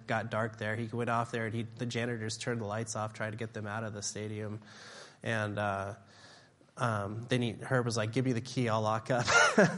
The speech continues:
Um, but when they actually filmed it, these boys actually skated for,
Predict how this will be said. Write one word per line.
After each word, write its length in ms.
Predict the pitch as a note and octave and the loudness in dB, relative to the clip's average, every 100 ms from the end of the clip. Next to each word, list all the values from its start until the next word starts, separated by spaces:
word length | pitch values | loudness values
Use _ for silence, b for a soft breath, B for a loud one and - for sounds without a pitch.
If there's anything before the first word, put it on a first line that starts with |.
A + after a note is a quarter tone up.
| B B B B - | B B B B 0
Um, 420 | B2 A#2 A2 A2 - | 2 2 0 -4 0
but 120 | B2+ | 2
when 100 | C3+ | 4
they 80 | D3+ | 4
actually 200 | D#3+ C#3 | 2 2
filmed 280 | - D3 B2+ | 2 2 2
it, 140 | A2 | 0
these 160 | A#2 A2 | -2 -2
boys 320 | A#2+ A#2+ A2+ | 0 2 2
actually 300 | A2+ A2 G#2+ | -2 -2 -2
skated 440 | - G#2+ A2 G#2+ | -2 -2 -2 -4
for, 320 | G#2 - F2 | -6 -8 -6